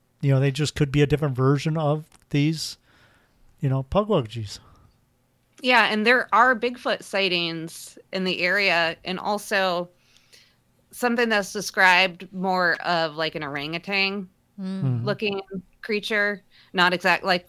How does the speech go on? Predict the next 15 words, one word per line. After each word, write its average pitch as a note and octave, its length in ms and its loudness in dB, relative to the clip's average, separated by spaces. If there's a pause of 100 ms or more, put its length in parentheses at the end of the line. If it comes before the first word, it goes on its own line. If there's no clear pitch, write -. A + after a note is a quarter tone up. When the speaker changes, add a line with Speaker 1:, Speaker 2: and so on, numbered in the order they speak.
Speaker 2:
a C4+ 60 -2
cross B3+ 260 4
between A#3 360 0
an F3+ 120 0
orangutan F3 500 -2
and D3+ 120 -8
Bigfoot, D3 400 -4
really, D3+ 440 -6
Speaker 1:
Yeah. D3 180 4
Speaker 2:
is A#2 60 -2
what D#3 100 -4
it's D3+ 120 -14
Speaker 3:
Mm-hmm. F#3 100 -14
Speaker 2:
described E3 460 -8
as. C#3+ 420 -4